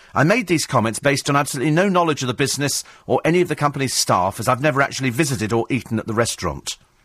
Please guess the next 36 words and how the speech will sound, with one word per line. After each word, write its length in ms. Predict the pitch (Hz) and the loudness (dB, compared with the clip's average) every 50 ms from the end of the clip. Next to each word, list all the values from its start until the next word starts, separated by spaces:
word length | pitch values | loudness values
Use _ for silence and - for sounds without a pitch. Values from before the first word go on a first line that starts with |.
| _ _ _ _ _ _ _ _ _ _ _ _ _ _ _ _ _ _ _ | _ _ _ _ _ _ _ _ _ _ _ _ _ _ _ _ _ _ _
It's 100 | - 104 | -14 -6
believed 300 | - - 135 147 131 95 | 0 2 4 4 2 0
that 80 | 110 101 | -2 -4
the 60 | - | -4
apology, 480 | 104 - - - 196 180 147 101 101 101 | -6 -4 0 0 2 2 2 -2 -2 -4
which 180 | 87 104 - | -4 -6 -4
would 80 | - - | -4 -4
have 100 | 120 - | -4 -2
cost 220 | - 123 101 - | -2 -2 -2 -2
just 200 | - 117 - - | -4 -4 -2 -2
under 160 | 120 107 95 98 | -2 -2 -2 -4
a 40 | |
thousand 380 | - - 131 120 104 90 101 104 | 0 2 2 2 2 0 -4 -4
pounds, 340 | 98 117 117 104 104 107 - - - - - - | 0 0 2 2 0 -2 -6 -12 -16 -20 -20 -12
was 80 | - 98 | -8 -8
a 60 | 123 | -2
condition 440 | 135 131 113 151 131 - - 110 104 | 0 2 2 2 2 2 0 0 -2
of 120 | 104 101 - - _ | -2 -4 -6 -14 _
Ms 340 | - 110 120 131 127 90 87 | 0 2 4 4 4 2 -2
Griffiths's 840 | 85 - 120 135 117 - 113 87 - - - - - 104 104 98 - | -2 0 0 0 0 -2 -6 -4 -2 -2 -2 -2 -2 -4 -4 -4 -6
police 320 | - - 127 127 110 - - | -6 -2 -2 0 0 0 -2
caution 460 | - - 123 107 - - 101 98 98 | 2 2 2 2 2 0 -2 -2 0
for 120 | - 110 | -2 0
harassment. 600 | 101 117 123 110 92 - - 95 85 80 73 - - - - - - | 2 2 2 2 0 -2 -4 -6 -6 -6 -8 -12 -18 -20 -20 -20 -10
What 140 | _ - 277 | _ -2 -2
a 60 | 247 | 0
nasty 520 | 101 95 110 117 135 147 151 - - - 226 | 0 2 4 4 4 2 2 -2 -4 -4 -2
piece 220 | - 285 277 - | -2 -2 0 0
of 80 | 320 294 | 0 2
work! 480 | 330 339 339 339 254 - - - - _ _ _ _ _ _ _ _ _ | 2 2 4 2 0 -2 -4 -10 -20 _ _ _ _ _ _ _ _ _
Helen 340 | - 170 202 233 240 240 220 | -4 -2 0 0 0 -2 -2
Griffiths, 420 | - 196 208 - - 117 95 - | -2 -2 -2 -2 -2 -4 -4 -2
marketing 400 | 135 151 175 196 180 - 185 175 | 0 0 0 0 0 -2 -2 0
manager 300 | 170 170 180 175 165 175 | 2 2 0 0 -4 -4
from 160 | - 180 180 | -4 -4 -6
Salford. 400 | 175 - 196 190 175 - - 92 | -2 -2 -2 -2 0 -2 -6 -8